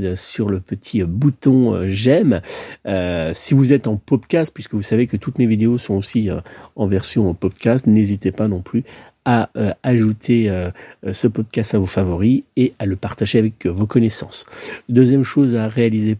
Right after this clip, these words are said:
euh, troisième chose, pardon, à réaliser pour moi, c'est bien sûr de partager, euh, cet horoscope avec, euh, vos connaissances. N'hésitez pas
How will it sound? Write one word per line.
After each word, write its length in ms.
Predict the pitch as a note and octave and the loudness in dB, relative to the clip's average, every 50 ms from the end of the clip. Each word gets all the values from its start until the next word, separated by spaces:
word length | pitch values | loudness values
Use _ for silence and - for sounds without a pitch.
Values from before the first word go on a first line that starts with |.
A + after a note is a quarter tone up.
| - - | -6 -12
euh, 40 | A2 | -14
troisième 320 | - - - A#2 A2 B2 A#2 | -6 -4 -2 0 0 0 0
chose, 260 | - - D3 C3 - | 0 0 -2 -2 -2
pardon, 280 | - - G#2 G2 F#2 F2 | -2 -2 -2 -2 -2 -2
à 140 | - G#2+ A2 | -2 -2 0
réaliser 400 | G#2+ A#2 A#2+ A2+ A2 G#2+ A2 G#2 | 2 4 4 4 2 2 0 -2
pour 220 | - - A2+ G2+ | -2 -2 -2 0
moi, 220 | G2+ G#2+ A2+ B2+ | 0 0 0 0
c'est 280 | C3 - - - - C3 | -2 -2 -2 0 2 2
bien 160 | A#2 A2 G#2 | 2 2 0
sûr 240 | - - - B2+ A2 | -2 -2 -2 -2 0
de 100 | G#2+ G#2 | 0 0
partager, 720 | G#2 - - A2+ G#2+ - - A#2 G#2+ G#2 G#2+ A2+ A#2 A2+ | -2 -2 -4 -8 -4 0 0 2 2 2 2 2 0 0
euh, 80 | G#2 F2+ F#2 | -2 -2 -4
cet 440 | F#2+ - - - - - A#2+ G#2+ - | -4 -4 -4 -4 -4 -4 -4 -2 -2
horoscope 520 | G#2+ G2+ G2 - - - A#2 A2+ A2 - - - | -2 -2 -2 -4 -6 -4 -4 -4 -4 -6 -6 -2
avec, 380 | - C#3 B2+ C3+ C3+ C3 - A#2+ | 2 4 4 4 2 0 -2 -4
euh, 40 | |
vos 220 | G#2+ G2 G#2+ A#2+ B2 | -2 -2 -2 -2 -4
connaissances. 680 | - - G#2+ G#2 F#2 - - G#2+ A#2 C3 - - - - - - - - - - - - | -2 -2 -2 -2 -2 -2 -2 -2 -2 -2 -4 -6 -12 -16 -20 -20 -18 -18 -18 -16 -6 0
N'hésitez 560 | B2+ A2 G#2 A#2 B2 A#2 A2+ A2+ G#2+ - D3 | 2 4 6 6 6 4 2 0 -2 -2 -4
pas 320 | A#2 - - G#2 G#2 B2 | -6 -4 -4 -6 -4 -6